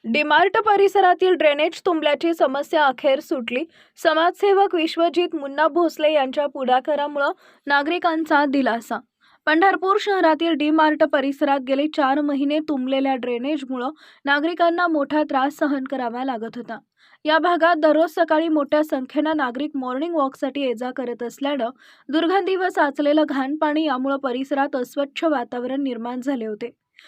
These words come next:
या गंभीर समस्येबाबत स्थानिक नागरिक राजूभाऊ क्षीरसागर व गोविंद वेल्हाळ यांनी शिवसेना शहर प्रमुख व उपजिल्हा रुग्णालय समिती सदस्य विश्वजित मुन्ना भोसले यांना माहिती दिली.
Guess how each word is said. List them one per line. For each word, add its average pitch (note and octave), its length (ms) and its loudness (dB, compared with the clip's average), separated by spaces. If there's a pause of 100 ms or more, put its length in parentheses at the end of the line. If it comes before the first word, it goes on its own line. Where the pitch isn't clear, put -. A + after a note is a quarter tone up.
(200)
या D4 160 2
गंभीर D4+ 340 2
समस्येबाबत D#4+ 800 0
स्थानिक D4 400 -4
नागरिक C#4 400 -4
राजूभाऊ C4+ 500 -2
क्षीरसागर C#4 640 -4
व C#4 120 0
गोविंद B3 400 -6
वेल्हाळ B3 480 -4 (400)
यांनी D4+ 320 0
शिवसेना F4 560 0
शहर D4+ 320 0
प्रमुख D#4 400 0
व D#4 100 4
उपजिल्हा C#4+ 580 -2
रुग्णालय C4 460 -2
समिती C4 440 -6
सदस्य B3+ 500 -4
विश्वजित C4+ 600 -4
मुन्ना C4 300 -4
भोसले B3+ 400 -4
यांना B3 260 -6
माहिती A#3+ 440 -6
दिली. A3 240 -8